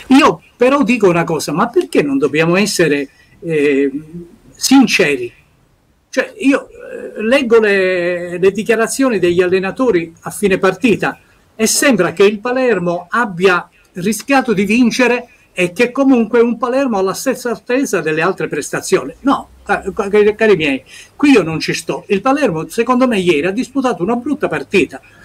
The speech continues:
perché ha regalato un tempo alla Terna-, alla Ternana, e la Ternana, scusatemi,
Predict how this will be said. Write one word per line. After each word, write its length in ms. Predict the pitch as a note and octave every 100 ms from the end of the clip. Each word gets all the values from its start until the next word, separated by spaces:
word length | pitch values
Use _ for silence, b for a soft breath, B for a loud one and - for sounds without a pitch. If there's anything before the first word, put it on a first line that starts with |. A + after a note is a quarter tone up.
| B _
perché 360 | G#3+ A3 C4+
ha 200 | B3 A#3+
regalato 640 | F3 G3+ A3+ A#3+ F3 D#3+ E3
un 220 | E3 D#3+ E3
tempo 320 | C#4+ D#4 G#3+
alla 160 | E3
Terna-, 500 | - D3+ C#3 C#3 -
alla 240 | D#3+ E3+ F3
Ternana, 560 | E3 D3 C#3 B2 A#2 -
e 80 | F3
la 140 | E3+
Ternana, 440 | E3+ E3 F#3 E3+ C#3
scusatemi, 580 | - D3 D3+ C#3+ C3